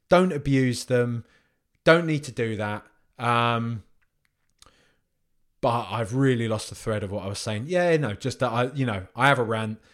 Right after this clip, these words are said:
I try not to be negative. I don't think I am. Uh, I generally am a pretty,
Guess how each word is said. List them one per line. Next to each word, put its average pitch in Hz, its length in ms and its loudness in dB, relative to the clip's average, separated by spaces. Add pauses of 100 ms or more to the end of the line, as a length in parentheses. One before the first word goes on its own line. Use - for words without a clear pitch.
(220)
I 123 40 -12
try 165 260 4
not 127 180 0
to - 60 -20
be 110 100 -6
negative. 123 380 -2
I 127 40 4
don't 131 240 2
think 110 180 -6
I 110 120 0
am. 123 380 0 (160)
Uh, 110 80 -8
I 107 380 -6
generally 117 400 -4
am 107 120 -4
a 107 60 -6
pretty, 131 420 -8